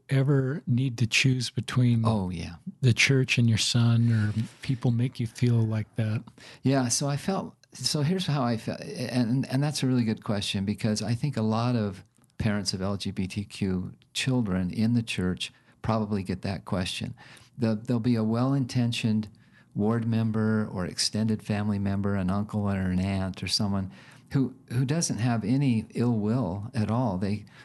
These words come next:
Speaker 2: but they'll come to you and say, "Gosh, you know, we heard that your son, your son's engaged, um, and they're gonna, they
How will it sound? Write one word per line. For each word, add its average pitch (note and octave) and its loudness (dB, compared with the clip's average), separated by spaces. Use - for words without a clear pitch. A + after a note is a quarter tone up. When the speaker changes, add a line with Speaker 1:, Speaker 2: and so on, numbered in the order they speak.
Speaker 2:
but A2 0
they'll B2 0
come C#3+ -2
to A#2+ 0
you A2+ 2
and A2 2
say, A2 -2
"Gosh, C#3+ -2
you A#2+ 0
know, C3+ 2
we C3 2
heard D3 0
that A2+ -4
your A2+ 0
son, - -2
your A2 -2
son's B2+ 0
engaged, A#2 -2
um, G2+ -4
and G#2 2
they're G2 0
gonna, A2 2
they G#2 -2